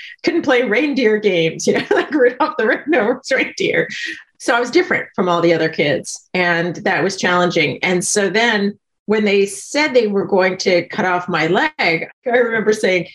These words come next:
"Does that mean I can wear two normal shoes with both my feet on the ground?" I was like,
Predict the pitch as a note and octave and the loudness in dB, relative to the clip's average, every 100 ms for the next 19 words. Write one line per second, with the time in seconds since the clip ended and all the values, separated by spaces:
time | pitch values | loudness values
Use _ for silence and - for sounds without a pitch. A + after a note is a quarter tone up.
0 | _ - A3 B3+ C4+ C4 A#3+ G#3 G3+ F#3+ | _ -2 0 0 0 0 0 0 0 2
1 | F#3 F#3 - B3 B3 A3 F#3+ G3+ A3 G#3 | 2 0 -2 2 2 2 2 2 2 0
2 | G3+ - F#3 G3+ G#3+ F#3+ - F3 G#3+ A3+ | 0 0 2 2 2 -2 0 2 2 0
3 | G3 F3+ A3 B3 A3+ F#3+ F3+ E3 F3+ G3+ | -2 -2 0 2 4 2 0 2 2 2
4 | B3 G#3 G3 A3+ | 2 2 0 0